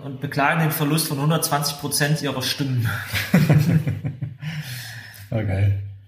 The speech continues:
Speaker 2: Schön finde ich auch, dass die ganzen Tools, äh, die mal kurz geschrieben wurden, um diese Software anzugreifen, äh, schön alle auf GitHub liegen. <laughs>
Speaker 1: Walrus,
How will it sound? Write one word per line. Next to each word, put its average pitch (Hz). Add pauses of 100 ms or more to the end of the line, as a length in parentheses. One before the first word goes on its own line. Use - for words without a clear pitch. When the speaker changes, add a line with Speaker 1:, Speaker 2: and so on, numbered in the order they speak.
(160)
Speaker 2:
Schön 139
finde 143
ich 120
auch, 120
dass 123
die 123
ganzen 110
Tools, 143
äh, 110 (180)
die 117
mal 120
kurz -
geschrieben 120
wurden, 117
um 117
diese 107
Software 107
anzugreifen, 120 (260)
äh, 107
schön 113
alle 110
auf 104
GitHub 107
liegen. 139 (580)
<laughs> -
Speaker 1:
Walrus, 127